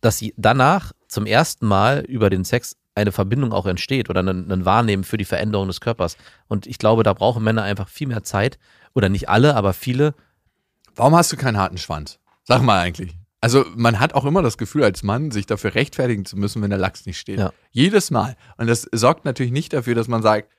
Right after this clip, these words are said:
Speaker 2: davon bin ich sehr erregt von diesem Druck, der aufgebaut wird.
Speaker 1: Mhm.
Speaker 2: Ich glaube,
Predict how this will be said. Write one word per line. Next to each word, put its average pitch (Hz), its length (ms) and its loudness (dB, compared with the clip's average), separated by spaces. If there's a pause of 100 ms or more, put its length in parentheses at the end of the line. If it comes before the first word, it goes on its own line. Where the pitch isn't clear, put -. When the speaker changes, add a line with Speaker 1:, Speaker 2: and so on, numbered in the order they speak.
(480)
Speaker 2:
davon 131 320 2
bin 135 120 2
ich 104 140 -4
sehr 117 260 2
erregt 156 420 0
von 107 120 -2
diesem 92 240 -2
Druck, 95 280 -2
der 90 140 0
aufgebaut 87 460 -6
wird. 104 160 0
Speaker 1:
Mhm. 101 100 -4 (300)
Speaker 2:
Ich - 80 -20
glaube, 165 500 2